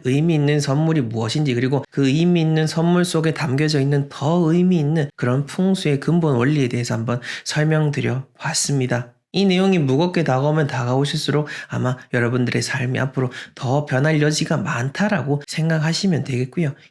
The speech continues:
이전에 지난 시간들에 대해서 후회하지 마시고 앞으로 지금 다가오는 삶, 그리고 앞으로 여러분들 지금 주변에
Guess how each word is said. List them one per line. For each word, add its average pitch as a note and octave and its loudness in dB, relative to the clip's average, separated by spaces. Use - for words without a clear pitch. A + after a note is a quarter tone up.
이전에 C3+ 0
지난 C#3+ 0
시간들에 D3 0
대해서 A#2 -2
후회하지 D#3+ 0
마시고 B2+ -2
앞으로 F#3 0
지금 E3+ 2
다가오는 C3+ 0
삶, C3+ 0
그리고 B2+ -2
앞으로 G3+ -2
여러분들 C#3 0
지금 C3+ 0
주변에 D3+ 0